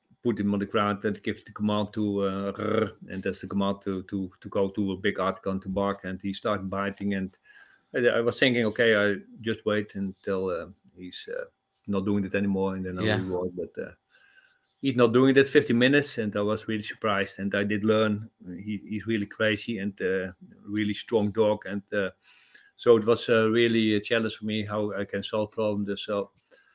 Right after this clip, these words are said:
Speaker 1: that, that was the beginning of thinking, "In what way can I reach my goal that, um, he's doing that thing I want him to do?" And that's
Speaker 2: Mm-hmm.
Speaker 1: something I still doing now. So I
Speaker 2: Okay.
Speaker 1: did think, "Well,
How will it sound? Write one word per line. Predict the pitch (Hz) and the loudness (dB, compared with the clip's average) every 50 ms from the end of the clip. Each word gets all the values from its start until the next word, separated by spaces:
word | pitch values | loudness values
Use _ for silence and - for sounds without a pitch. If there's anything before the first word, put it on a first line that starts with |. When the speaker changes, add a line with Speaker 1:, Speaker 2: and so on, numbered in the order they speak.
| _ _ _ _ _ _ _ _ _ _ _ _ | _ _ _ _ _ _ _ _ _ _ _ _
Speaker 1:
that, | 120 165 - - - - | 2 2 2 2 4 6
that | 151 165 208 | 8 8 10
was | 185 156 | 8 6
the | - | 6
beginning | 135 - - 175 165 160 156 143 | 2 2 6 6 8 8 8 4
of | 127 - | 4 6
thinking, | - 156 151 139 131 143 - - - 156 | 6 6 6 6 2 -2 -4 -8 -10 -4
"In | 147 131 | -2 6
what | 120 131 131 127 | 6 6 6 8
way | 131 135 131 131 | 8 8 8 8
can | 131 139 123 120 | 6 4 4 6
I | 117 | 4
reach | 113 117 123 120 - | 4 4 4 2 0
my | 120 104 | -4 0
goal | - 117 117 117 110 98 | 2 4 4 4 4 4
that, | 104 104 104 - - | 2 0 0 -2 -2
um, | 107 104 104 101 98 98 101 98 - - _ _ _ _ _ _ | -2 0 0 0 0 -2 -4 -4 -8 -14 _ _ _ _ _ _
he's | 110 107 113 104 | -6 -6 -4 0
doing | 107 117 117 117 110 | 2 2 4 4 4
that | 104 113 113 - | 2 2 0 0
thing | 123 113 113 107 | -2 -4 -2 -2
I | 107 | -2
want | 107 104 101 98 | -2 -2 -2 -2
him | 104 92 | -4 -8
to | - _ | -10 _
do?" | - 101 95 98 - | -8 -8 -8 -8 -10
And | - 104 101 | -8 -4 2
that's | 110 120 117 - - - 110 107 110 | 2 2 2 0 -6 -6 -6 -4 -2
Speaker 2:
Mm-hmm. | 110 110 110 - - _ _ _ _ _ | -2 -4 -4 -8 -16 _ _ _ _ _
Speaker 1:
something | - - 131 127 123 - 143 135 120 | -6 -4 -4 -4 -2 -2 -2 -2 0
I | 113 110 | -2 -4
still | - - - 135 123 120 120 117 113 - _ _ _ | -4 0 2 2 4 4 2 0 -4 -14 _ _ _
doing | 123 120 110 110 107 104 | 2 2 2 2 0 0
now. | 101 107 104 92 82 - _ _ _ - - - - - - _ _ _ | 0 0 0 0 -2 -6 _ _ _ -20 -20 -20 -20 -20 -20 _ _ _
So | - 113 107 107 | -2 0 2 2
I | 104 - | 4 2
Speaker 2:
Okay. | 101 | 2
Speaker 1:
did | 110 107 - - - | 0 -4 -4 -4 -2
think, | 117 113 - 113 | -2 -2 0 0
"Well, | 120 | -2